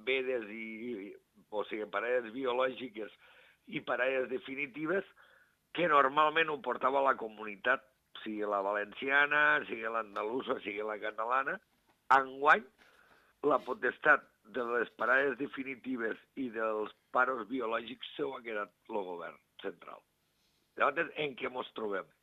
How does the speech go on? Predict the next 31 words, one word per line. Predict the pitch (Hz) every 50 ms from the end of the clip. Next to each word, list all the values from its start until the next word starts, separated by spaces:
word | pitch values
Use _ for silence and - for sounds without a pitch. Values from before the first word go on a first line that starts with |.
| _ _ -
Que | - 143 139
si | - - 135
el | 127 131 123
govern | 117 123 135 151 151 -
central | - 190 175 160 165 170 175 170
no | 165 165 156
posa | 117 - 143 139 139 131
com | 117 127 123 120
a | 120
mínim | 120 123 135 135 127 123 120 127
un | 131 135 139
vuitanta, | 147 151 147 - 156 143 -
un | - 147 135 131
vint | 127 147 143 120
per | - 147 131 110 -
cent | - - 117 104 85 - _ _ _ _ _ _ _ -
per | 117 107
a | 113 113 107 104 101
les | 101 107 101 -
parades | - - 98 101 117 131 135 139 135 110
biològiques, | 104 107 101 101 104 113 123 135 117 110 131 123 123 165 202 208 - - _ _ _ _ _ _
la | 110 113 117
co-, | 110 104 107 107 -
la, | - 131 110 85
la, | 85 117 110 101 101 98 85 -
la | - 113 107 98
Generalitat | - 113 117 107 101 98 98 - 120 123
no | 135 147 143
pot | - - 143 - _
posar | - 156 135 127 135 127
res | 127 143 180 185